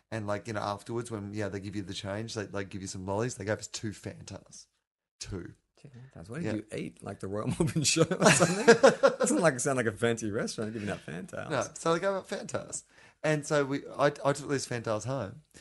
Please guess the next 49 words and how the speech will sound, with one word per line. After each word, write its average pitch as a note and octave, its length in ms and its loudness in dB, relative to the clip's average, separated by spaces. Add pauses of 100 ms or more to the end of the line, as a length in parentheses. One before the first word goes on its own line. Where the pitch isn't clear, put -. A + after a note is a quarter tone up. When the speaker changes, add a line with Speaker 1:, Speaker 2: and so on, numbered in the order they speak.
(280)
Speaker 1:
and A2+ 220 -2
I A#2 120 2
was A2 220 -2
by G#2+ 180 -2
myself C3 440 -8
at A#2 40 -12
home, D#3 300 -8
and - 20 -10
I C3 60 -10
thought, C3 260 -12
"You D3+ 140 -6
know D3 100 -6
what D3 140 -6
I D3 100 -4
might D3+ 220 -6
fancy? D#4 440 -6 (260)
Those F3+ 160 -6
Fantas." - 680 -4
Speaker 2:
Who G#2 140 -6
was G2 160 -6
the F#2+ 100 -8
celebrity? F#2+ 500 -8 (420)
Speaker 1:
Uh, A#2 100 0
Speaker 2:
Oh, C#3+ 140 12
actually, C#3+ 240 4
tell D3 160 0
me, D3+ 60 -4
give C#3+ 100 -8
me C3+ 60 -6
the A2 60 -6
clue, B2 300 -2
see G2 140 -6
if G#2 80 -6
I G#2 60 -4
can G2 120 -10
guess G#2+ 260 -4
it. C#3 60 -6
Speaker 1:
I E3 80 0
can't F#3+ 380 -4
give A#3+ 120 -10
you A#3+ 60 -8
the G3 140 -6
clue, D3+ 220 0
Charlie, A#2 300 0
because C3+ 280 -6
for D#3+ 180 0
the D3 140 -6
first D#3+ 320 -8
time E3+ 180 -4